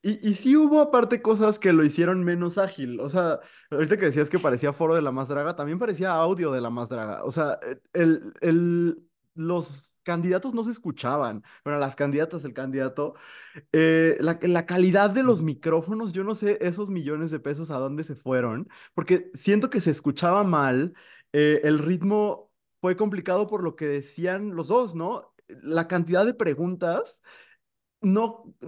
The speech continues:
Speaker 1: y tenían, creo que me parece, minuto y medio para la primera respuesta.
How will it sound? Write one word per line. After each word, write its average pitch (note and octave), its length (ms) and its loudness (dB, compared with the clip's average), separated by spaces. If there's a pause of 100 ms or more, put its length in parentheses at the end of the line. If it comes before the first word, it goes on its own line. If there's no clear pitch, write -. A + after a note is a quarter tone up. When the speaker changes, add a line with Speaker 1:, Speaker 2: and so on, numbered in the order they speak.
(140)
Speaker 1:
y F#3 100 -4
tenían, G3+ 260 -2
creo A#3+ 120 -4
que B3+ 100 -4
me F#3+ 180 -2
parece, F3+ 240 -4
minuto F3+ 320 -4
y G3 60 -2
medio G3+ 340 0
para F3+ 180 -2
la C#3+ 160 -6
primera D#3 460 -4
respuesta. E3+ 960 -2